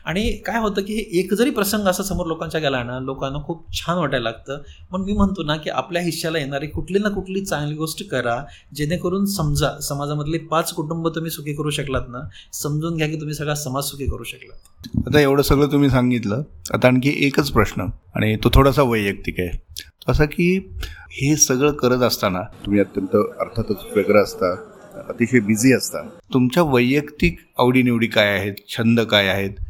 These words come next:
Speaker 2: तुम्ही स्वतःला कसं पाहता त्या दृष्टीने?
Speaker 1: एक माझा स्वतःचा वैयक्तिक म्हणजे ना, अं, जी गोष्ट मला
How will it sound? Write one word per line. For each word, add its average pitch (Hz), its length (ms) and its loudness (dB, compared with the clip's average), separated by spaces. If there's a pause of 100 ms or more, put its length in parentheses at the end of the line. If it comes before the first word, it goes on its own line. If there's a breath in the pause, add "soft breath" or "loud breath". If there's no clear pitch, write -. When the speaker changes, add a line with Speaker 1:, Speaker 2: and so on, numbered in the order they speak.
(180)
Speaker 2:
तुम्ही 110 180 2
स्वतःला 107 440 2 (320)
कसं 123 200 2
पाहता 80 280 -2
त्या - 160 -4
दृष्टीने? - 540 -8 (380)
Speaker 1:
एक 202 240 2
माझा 180 520 4
स्वतःचा 170 420 -2
वैयक्तिक 160 420 -2
म्हणजे 160 200 -4
ना, 160 180 -4
अं, 127 640 -10
जी 139 100 -10
गोष्ट 147 280 -4
मला 139 260 -2